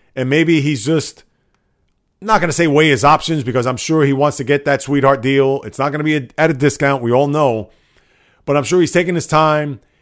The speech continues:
He wants to lay out the groundwork for a deal with him and Clutch and Rich Paul, et cetera.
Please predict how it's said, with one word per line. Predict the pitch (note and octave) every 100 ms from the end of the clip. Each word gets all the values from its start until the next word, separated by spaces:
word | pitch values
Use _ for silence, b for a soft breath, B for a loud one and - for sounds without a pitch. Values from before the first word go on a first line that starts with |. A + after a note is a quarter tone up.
| _
He | - D3
wants | D#3+ D#3+ D3 -
to | D3+ C#3+ C#3 C3+ - _ _ _ -
lay | A#2+ D#3
out | E3+ E3
the | C#3+
groundwork | A2+ D3+ E3+ D#3+ D#3+ C#3
for | - D#3+
a | C#3
deal | D3+ D#3 D#3+ D3+
with | C#3
him | A#2 D#3
and | D#3
Clutch | C#3 D#3 D#3+ D3+ -
and | C#3+
Rich | D3+ -
Paul, | - D3 D3+ D3+
et | C3+
cetera. | D3+ D3 D3 C#3+